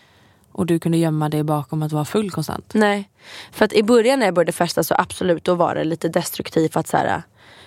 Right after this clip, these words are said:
Speaker 2: "Åh, jag måste göra saker, jag måste ha kul, åh", du vet allt det där.
Speaker 1: Mm.
Speaker 2: Men sen så blev det ju faktiskt att jag kunde göra det för min egen
Speaker 1: Lycka.
Speaker 2: Ja.
Speaker 1: Jag tycker vi ska närma oss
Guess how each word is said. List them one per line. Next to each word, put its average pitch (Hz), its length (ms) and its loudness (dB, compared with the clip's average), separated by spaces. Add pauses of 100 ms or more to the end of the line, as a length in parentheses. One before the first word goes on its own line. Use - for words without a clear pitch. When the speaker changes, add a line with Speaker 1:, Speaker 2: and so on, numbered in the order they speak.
(320)
Speaker 2:
"Åh, 220 440 4
jag 214 160 4
måste 202 220 0
göra 185 220 4
saker, 180 320 0
jag 175 100 2
måste 175 180 0
ha 175 80 2
kul, 190 260 4
åh", 185 340 2
du 180 140 -2
vet 170 100 -2
allt 160 160 -2
det 160 60 -2
där. 165 140 0
Speaker 1:
Mm. 170 140 -2 (180)
Speaker 2:
Men 190 120 2
sen 220 220 2
så 196 120 -2
blev 180 220 0
det 175 80 -2
ju 170 40 2
faktiskt - 260 -4
att 165 100 0
jag 165 80 2
kunde 165 280 0
göra 165 300 2
det 156 260 -4 (520)
för - 160 2
min 180 160 2
egen 170 480 0 (1000)
Speaker 1:
Lycka. - 320 -2 (200)
Speaker 2:
Ja. - 200 0 (840)
Speaker 1:
Jag 214 120 -2
tycker 226 200 0
vi 208 100 2
ska 208 180 0
närma 185 420 2
oss - 240 -6